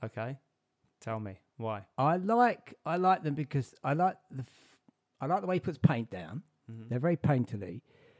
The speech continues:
Speaker 2: And I like they're otherworldly.
Speaker 1: Mm.
Speaker 2: They take,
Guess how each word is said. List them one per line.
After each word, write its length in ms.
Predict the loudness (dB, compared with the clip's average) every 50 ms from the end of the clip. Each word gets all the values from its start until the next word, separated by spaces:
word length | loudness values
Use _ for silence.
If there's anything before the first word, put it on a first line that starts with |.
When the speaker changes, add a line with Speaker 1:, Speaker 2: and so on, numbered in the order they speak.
| _ _ _ _ _ _ _ _ _ _ _ _
Speaker 2:
And 520 | -2 0 0 2 2 2 2 0 0 -2 -4 -8 _
I 260 | -4 -2 -2 0 -2
like 800 | -2 -2 -2 0 2 2 2 0 -2 -4 -10 _ _ -20 -20 _ _ _ _ _ _ _ _ _ _ _ _
they're 220 | 0 0 0 0 0
otherworldly. 1000 | 0 2 2 4 6 8 8 8 10 8 8 6 4 2 -2 -4 -6 -10 -14 -16 -20 _ _ _ _ _ _ -14
Speaker 1:
Mm. 300 | -12 -12 -12 -12 -14 -16 -20 _ _ _ _ _ _ _ _ _ _ -2
Speaker 2:
They 160 | 0 0 0
take, 380 | 0 -2 -2 0 0 -2 -4